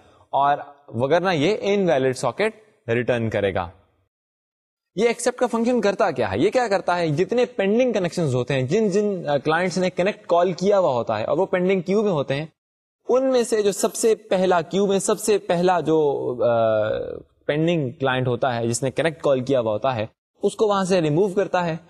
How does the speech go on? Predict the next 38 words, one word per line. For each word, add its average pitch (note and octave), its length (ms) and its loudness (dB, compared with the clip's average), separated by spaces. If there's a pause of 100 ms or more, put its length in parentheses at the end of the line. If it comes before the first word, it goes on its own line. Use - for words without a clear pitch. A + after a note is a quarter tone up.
اور D3+ 480 0 (400)
اس F#3+ 180 -2
کو F#3+ 100 -2
ایکسپٹ D3+ 380 -4
کر C3+ 100 -2
لیتا G2+ 280 -2
ہے۔ E2+ 40 -10 (300)
ایکسپٹ - 600 -4
کرنے، F3+ 320 0
ایکسپٹ F3 460 -4
کا G3 80 0
جو F#3 60 0
فنکشن E3+ 380 -2
ہے، E3+ 100 0
یہ E3+ 160 2
آپ D#3+ 140 0
نے E3 80 0
دیکھا D#3 260 0
کہ D#3 100 -2
ایک E3+ 220 0
ساکٹ - 320 -4
ڈسکرپٹر D#3 680 -2
ریٹرن G#2+ 280 0
کرتا F2 300 -4
ہے۔ D#2 60 -10 (440)
یہ F#3+ 120 0
ایک E3 200 2
بہت A3 280 2
اہم F#3 200 0
پوائنٹ D3 300 -2
ہے D3+ 80 0
جو C#3+ 140 -2
آپ B2 240 -2
کو A3+ 160 -2 (340)
ذہن E3 360 2
میں D3 80 2
رکھنا A2+ 240 -2
چاہیے۔ F2+ 340 -4